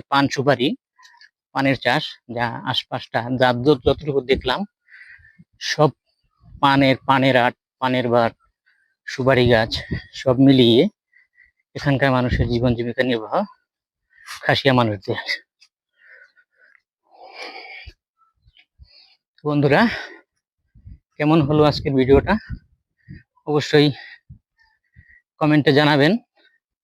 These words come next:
এরপর আর কোন কোন স্থান দেখতে চান, কমেন্টে জানাবেন। শ্রীমঙ্গল, লুৎফর রহমান, একশো একচল্লিশ, চায়ের দেশ শ্রীমঙ্গল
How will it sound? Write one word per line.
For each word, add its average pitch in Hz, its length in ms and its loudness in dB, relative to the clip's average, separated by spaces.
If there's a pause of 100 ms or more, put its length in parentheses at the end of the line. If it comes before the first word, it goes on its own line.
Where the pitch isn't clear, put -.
(540)
এরপর 151 240 0
আর 156 120 4
কোন 175 160 2 (140)
কোন 156 180 2
স্থান 147 300 0
দেখতে 143 280 2
চান, 143 200 -4 (1300)
কমেন্টে 156 280 2
জানাবেন। 151 360 4 (260)
শ্রীমঙ্গল, 151 520 4
লুৎফর 151 280 0
রহমান, 143 280 4
একশো 135 240 -2
একচল্লিশ, 139 460 0
চায়ের 131 300 0
দেশ 131 140 2
শ্রীমঙ্গল 151 500 6